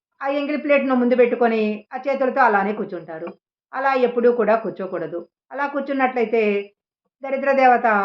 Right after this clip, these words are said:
ఇంట్లోనే తిష్ట వేసుకొని కూర్చుంటుంది. మనము నిద్ర లేచిన వెంటనే మనం రాత్రిపూట కప్పుకున్న దుప్పట్లను వెంటనే మడత పెట్టాలి. అలానే ఉంచేసేయకూడదు. వంటిల్లు ఎప్పుడూ కూడా శుభ్రంగా ఉండాలి. మనం తిన్న ప్లేట్లను,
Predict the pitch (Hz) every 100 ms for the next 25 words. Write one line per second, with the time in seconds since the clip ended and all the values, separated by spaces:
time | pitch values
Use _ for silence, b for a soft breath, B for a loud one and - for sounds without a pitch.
0 | 208 269 247 233 202 196 202 202 - 202
1 | 190 - 190 208 160 160 160 156 160 175
2 | _ _ _ _ _ - 294 311 302 302
3 | 277 294 294 285 269 254 247 254 247 233
4 | 226 254 269 269 247 240 254 262 254 240
5 | 226 214 233 233 233 233 208 202 226 220
6 | 208 190 185 - _ _ 247 240 214 226
7 | 190 185 180 156 156 160 165 _ _ _
8 | - 262 277 277 233 202 196 202 196 165
9 | 151 165 180 - _ _ _ _ _ 254
10 | 277 302 320 302 277 254 226 226 247 262
11 | 247 208 214 214 170 180 190 208 160 160
12 | 160 160 190 _ _ - 262 285 269 262
13 | 269 254 233 226 233 220